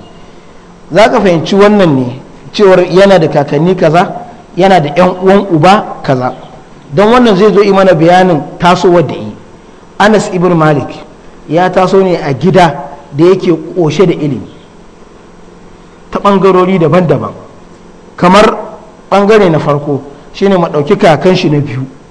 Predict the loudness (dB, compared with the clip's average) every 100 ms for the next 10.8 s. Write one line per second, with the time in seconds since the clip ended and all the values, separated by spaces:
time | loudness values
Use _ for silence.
0 | -20 -20 -20 -10 -4 0 0 0 -2 -4
1 | 0 0 0 -2 -4 -18 -20 -20 -20 -20
2 | -20 -20 -14 -8 -6 -6 -6 -10 -12 -10
3 | -10 -8 -2 0 2 2 0 0 0 2
4 | 2 2 0 0 0 0 0 0 2 2
5 | 2 0 0 2 2 0 -8 -10 0 2
6 | 2 2 2 0 -2 -4 -14 -20 -20 -20
7 | -20 -20 -20 -20 -14 0 0 2 2 2
8 | 2 4 4 4 2 2 2 2 2 2
9 | -2 -10 -16 -6 -2 0 0 -2 -4 -2
10 | -2 0 -2 -2 0 0 0